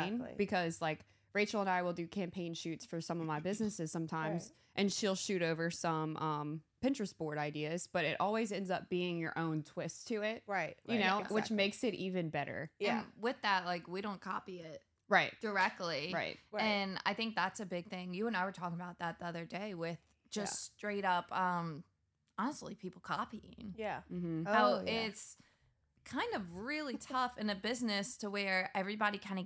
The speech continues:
Speaker 3: gets inspiration. So, okay, your take. What is the difference between getting inspiration from something and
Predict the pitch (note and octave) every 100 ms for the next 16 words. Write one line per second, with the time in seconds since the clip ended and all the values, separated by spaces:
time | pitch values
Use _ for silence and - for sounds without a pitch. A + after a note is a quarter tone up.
0 | - F#3 - - F#3 - F#3+ F3+ F#3 A#3+
1 | A#3 - - - B3+ - A#3 G#3+ F3+ A3
2 | A3+ G3 - - G3+ A3+ A#3+ B3 - A3
3 | G#3+ A3 G#3 G3+ F#3+ G3 G3+ G3+ - F#3+
4 | F3+ A3 A3+ B3+ B3+ D4 D4+ D4+ - G#3
5 | G3+ F#3+ F#3